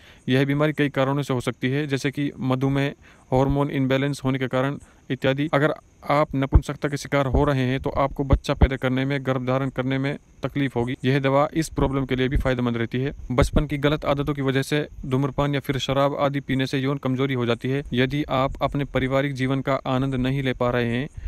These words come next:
यौन कमजोरी का शिकार हैं, तो आपको इस, इसका सेवन करना चाहिए।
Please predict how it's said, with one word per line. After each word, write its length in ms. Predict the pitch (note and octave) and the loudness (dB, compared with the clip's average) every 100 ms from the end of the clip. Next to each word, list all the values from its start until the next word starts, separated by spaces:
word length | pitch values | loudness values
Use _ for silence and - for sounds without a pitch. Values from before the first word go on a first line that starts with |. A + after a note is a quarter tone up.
| - - - | -10 -16 -4
यौन 180 | B2 C#3+ | 0 0
कमजोरी 380 | C3+ C3+ C#3 C#3 | 2 0 2 0
का 80 | C3+ | -2
शिकार 340 | C3 C3+ C#3 | 0 2 2
हैं, 220 | A#2+ B2+ | 2 -2
तो 120 | C3+ - | -4 -4
आपको 380 | C3+ C3+ - C#3+ | -2 -2 -2 -4
इस, 360 | C#3 - - - C#3+ | -4 -8 -16 -8 -8
इसका 260 | - C#3+ | -4 -4
सेवन 260 | C3 C3 C3+ | -2 -2 -2
करना 260 | B2+ B2+ | -2 -2
चाहिए। 400 | A#2+ A#2 A#2+ C#3 | 0 -2 -2 -4